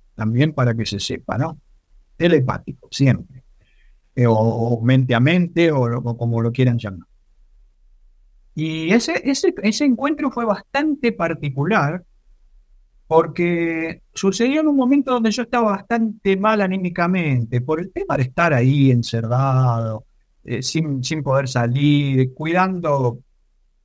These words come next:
la nada, porque la verdad que ahí no había nada para cuidar, había campo, caballos, no había otra cosa. Un sábado, era un sábado a la madrugada, y yo a lo lejos veía ya los colectivos que pasaban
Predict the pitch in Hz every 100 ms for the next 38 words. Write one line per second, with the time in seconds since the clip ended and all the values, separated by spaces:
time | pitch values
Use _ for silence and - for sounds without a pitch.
0 | _ _ _ _ _ - 117 117 139 139
1 | 123 104 104 127 120 120 120 127 165 135
2 | 113 131 98 104 98 113 101 92 98 -
3 | 98 107 113 107 104 104 104 - 110 107
4 | 104 95 92 101 104 98 95 101 110 110
5 | 107 98 - 127 120 117 135 147 131 -
6 | 147 113 101 107 120 120 120 151 151 127
7 | 117 117 113 117 127 170 190 190 170 165
8 | 190 196 202 226 220 202 196 185 196 190
9 | 190 208 175 - _ - 165 156 - 196
10 | 185 170 143 131 131 156 135